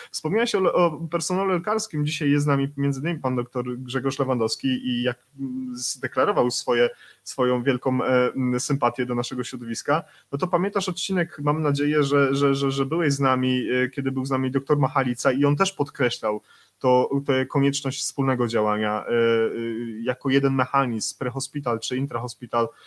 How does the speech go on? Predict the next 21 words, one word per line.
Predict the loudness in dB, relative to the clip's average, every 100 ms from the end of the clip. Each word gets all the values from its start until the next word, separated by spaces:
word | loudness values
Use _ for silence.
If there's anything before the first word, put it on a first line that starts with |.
| -20 -6
e, | 0 2 2
to | -2
są | -2 0
ludzie, | 0 0
którzy | -4 -4 -2 0 0 0
nie, | 0
nie, | 0 -2
na, | 0 0
na, | 0 -4
na, | 0 0 0
e, | -2 -2 -2 -6 -10
tworzą | -4 -2 2 0 0 _ _
wielowątkowe | 0 2 4 2 2 2 4
ratownictwo | 2 0 -4 -4 -4 0 2
i | 2 -4
posiadają | -8 -8 -4 -2 0
wielowątkowe | 0 0 0 0 -2 -2 0 -2
kompetencje | -4 -6 -2 -2 -2 -2 -2
i, | -2 -6 -6
i | -4
właśnie | -4 -4 -4 -4